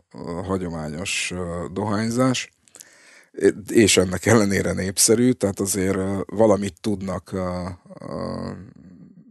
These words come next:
marketingből, vagy legalábbis jelesre mondták fel a leckét. <clears throat> A, az aicosz az, az valami,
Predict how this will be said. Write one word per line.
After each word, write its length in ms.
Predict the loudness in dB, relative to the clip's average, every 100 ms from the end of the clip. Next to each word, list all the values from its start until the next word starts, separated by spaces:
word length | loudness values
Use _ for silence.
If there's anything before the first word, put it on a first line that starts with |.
| -8
marketingből, 920 | -4 -2 0 0 -2 -4 4 4 4 0 _ -20 -20 -20 -20 -20 -20 -20 -4
vagy 140 | 2
legalábbis 580 | 4 6 6 4 2 4
jelesre 420 | 4 4 0 -2
mondták 380 | -4 -2 -2 0
fel 180 | 2 4
a 80 |
leckét. 580 | 6 4 4 6 6 4 -6 -4
<clears throat> 460 | 2 4 2 -2 _ _ _ _ _ _ _ _ _ _ -20 _ _ _
A, 460 | 4 6 6 6 2 -2 _ _ _ _
az 200 | 0 0
aicosz 760 | 4 4 6 6 6 6 4 0
az, 380 | 2 2 2 0
az 240 | 2 2 4
valami, 680 | 6 6 4 2 0 -2